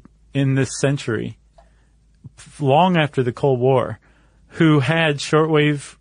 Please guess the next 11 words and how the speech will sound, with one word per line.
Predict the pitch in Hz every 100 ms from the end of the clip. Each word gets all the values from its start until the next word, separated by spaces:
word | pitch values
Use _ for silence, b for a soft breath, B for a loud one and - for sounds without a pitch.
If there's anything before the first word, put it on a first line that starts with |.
| -
radios | 139 156 151 131 120 131 - - b b b b
and, | 139 139 139 135 131 -
uh, | 135 123 120
one-time | 110 147 156 170 165 165
pads | 127 107 110 117 - - _ _
in | - 139
their | 135 127
apartments | 120 - 160 135 123 - 135
or | 127
houses. | 131 156 123 123 - B B B
Apparently, | - 190 214 151 143 143